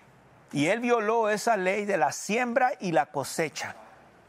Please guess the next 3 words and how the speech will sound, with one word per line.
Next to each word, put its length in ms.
con 160
sus 200
palabras. 720